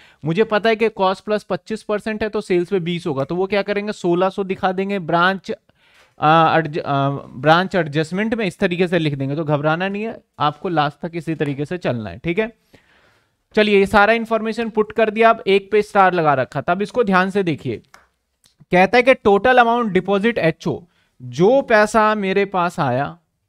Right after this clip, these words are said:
वही मैंने एचओ में डिपॉजिट किया। अब मेरे पास टोटल पैसा जो एचओ में डिपॉजिट किया वो किया सत्ताईस हजार का। क्या हमें बैंक अकाउंट भी बनाने को बोला गया है? एक सत्ताईस,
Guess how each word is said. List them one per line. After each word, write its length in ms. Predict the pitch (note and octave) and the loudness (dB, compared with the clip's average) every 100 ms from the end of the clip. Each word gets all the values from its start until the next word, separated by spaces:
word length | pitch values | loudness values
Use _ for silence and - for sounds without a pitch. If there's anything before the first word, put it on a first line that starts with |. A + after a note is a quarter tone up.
| _ _ _ _ _ - | _ _ _ _ _ -8
वही 180 | C#3 F3+ | -2 -2
मैंने 220 | F#3 F#3 | -2 -4
एचओ 200 | E3+ F#3 | -4 -8
में 140 | F3+ E3+ | -10 -10
डिपॉजिट 400 | E3+ E3+ E3+ E3+ | -10 -10 -12 -16
किया। 240 | G3 G3 F#3+ _ _ _ _ _ _ _ _ - E3+ | -18 -18 -20 _ _ _ _ _ _ _ _ 0 2
अब 80 | G3 | 2
मेरे 220 | G3+ G#3+ | 2 2
पास 260 | A#3 A#3 - | 2 0 0
टोटल 320 | A3+ A3+ B3+ | -2 0 -2
पैसा 300 | A#3+ A3+ B3 | 0 0 0
जो 120 | A3+ A3+ | -2 0
एचओ 280 | F3+ - A3+ | 0 -2 -4
में 120 | A3+ | -4
डिपॉजिट 420 | G#3+ G#3 G3+ A3 | -4 -4 -4 -6
किया 240 | A3 G3+ G3+ | -6 -4 -2
वो 160 | G3+ | -4
किया 200 | G#3 G#3 G#3+ | -4 -4 -4
सत्ताईस 480 | G3 - F3 E3 | -6 -2 -2 0
हजार 280 | D#3 A2 F2 | -4 -4 -6
का। 120 | - F2+ _ _ _ _ _ - | -10 -20 _ _ _ _ _ 0
क्या 80 | A3 | 2
हमें 240 | G#3+ A3 | 2 0
बैंक 280 | F3 G3 G#3+ | 2 2 0
अकाउंट 300 | G#3+ A3 A3 | -2 -2 -4
भी 100 | A3+ | -6
बनाने 320 | A3 G#3+ G#3+ | -6 -4 -4
को 100 | G#3+ | -4
बोला 240 | G#3 G#3 G#3 | -2 -2 -2
गया 180 | G#3 | -6
है? 200 | G#3+ G#3 G3 _ A#3 A#3 _ _ _ _ _ _ _ _ _ _ | -8 -12 -18 _ -20 -20 _ _ _ _ _ _ _ _ _ _
एक 180 | F3+ F3+ | -2 -2
सत्ताईस, 400 | E3 - B2 - | -4 -4 -6 -6